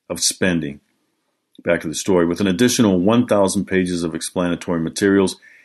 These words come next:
at the eleventh hour without having had sufficient time to analyze its contents." That's what they do in Washington, D C. That's an editorial comment. That's how they do this. They did this with Obamacare. They've done it with other spending bills, the, um,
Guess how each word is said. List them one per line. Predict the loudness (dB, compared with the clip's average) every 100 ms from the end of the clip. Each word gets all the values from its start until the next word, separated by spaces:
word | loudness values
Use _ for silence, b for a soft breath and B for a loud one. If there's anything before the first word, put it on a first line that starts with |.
| b
at | -4 0
the | 2 4
eleventh | 4 4 2 4 0 -2 -6
hour | 0 4 4 4 4
without | 4 4 4 2
having | 2 0 2 0
had | 0 -2
sufficient | -6 -2 0 0 -2
time | -2 -2
to | -4
analyze | -4 -4 -4 -6 -8
its | -8
contents." | -6 -6 -8 -12 -14 b b b b b
That's | 0 2
what | 2
they | 2
do | 2 2
in | 2
Washington, | 0 -2 -4 -6 -6
D | -4
C. | -6 -6 -8 -14 -16
That's | -10 -6
an |
editorial | -6 -8 -8 -8 -8
comment. | -8 -10 -12 -18 _
That's | 2 2
how | 4 4
they | 4
do | 4 2
this. | 0 -6
They | -4
did | -4 -4
this | -6
with | -6
Obamacare. | -2 0 2 2 2 4 4 2 b b b b b _
They've | 2 2 2
done | 0 2
it | 0
with | 0 2
other | 2 0
spending | 0 2 4 4 2
bills, | 4 4 4 0 0
the, | 2 2 2
um, | 0 -4 -6 -10